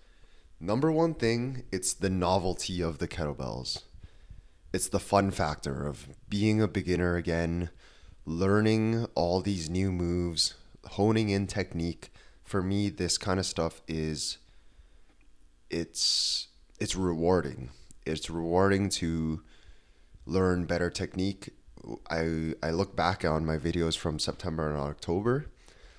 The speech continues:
compared to how I'm doing things now. I'm like, "Okay, there's actually been a lot of progress here." Both in terms of technique and, of course,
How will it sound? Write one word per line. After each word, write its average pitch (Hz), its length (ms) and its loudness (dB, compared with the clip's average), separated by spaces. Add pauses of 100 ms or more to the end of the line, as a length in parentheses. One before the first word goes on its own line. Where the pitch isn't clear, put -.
(220)
compared 82 520 2
to 76 580 -2 (200)
how 82 200 2
I'm 78 160 0
doing 80 240 0
things 78 340 -4
now. 82 400 -2 (400)
I'm 71 60 -10
like, 73 240 -8
"Okay, 76 220 -4
there's 71 420 -4
actually 76 440 -4
been 69 480 -6
a 67 60 -6
lot 69 220 -2
of - 80 -10
progress 101 460 -2
here." 67 280 -8 (560)
Both 90 180 2
in 85 140 0
terms 82 300 -2
of 76 100 -6
technique 98 560 -6
and, 76 160 -4
of - 140 -10
course, - 420 -4